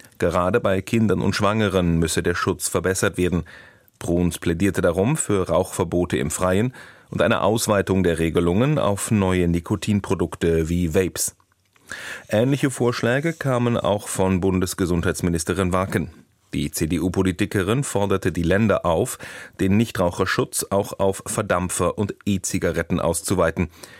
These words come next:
Diese seien gefährlicher, als viele vermuteten, sagte sie der Mediengruppe. Die Aerosole enthielten gesundheitsschädliche Stoffe und häufig seien die Produkte der Einstieg in das Rauchen und die Abhängigkeit.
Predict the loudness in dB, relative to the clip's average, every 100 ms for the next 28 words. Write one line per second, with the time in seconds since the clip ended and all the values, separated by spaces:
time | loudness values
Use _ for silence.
0 | -20 _ _ 0 2 2 2 2 2 2
1 | 0 -2 2 2 2 0 0 0 -2 -2
2 | 0 0 2 2 2 0 0 0 -2 -6
3 | -4 -4 -2 -4 -2 -2 0 0 2 2
4 | 2 0 0 -2 -4 -18 -20 -20 _ -2
5 | 0 2 2 2 2 4 2 0 0 0
6 | 0 0 2 2 2 0 -2 0 0 -2
7 | -2 -4 -2 0 0 0 -2 -4 -20 -20
8 | -16 -8 0 0 2 -2 0 0 2 0
9 | 0 0 0 0 -2 0 0 0 0 0
10 | -2 -4 -6 -4 0 0 0 0 0 0
11 | -2 -2 -2 -2 -2 -4 -2 -2 0 0
12 | -2 -2 -4 -4 -8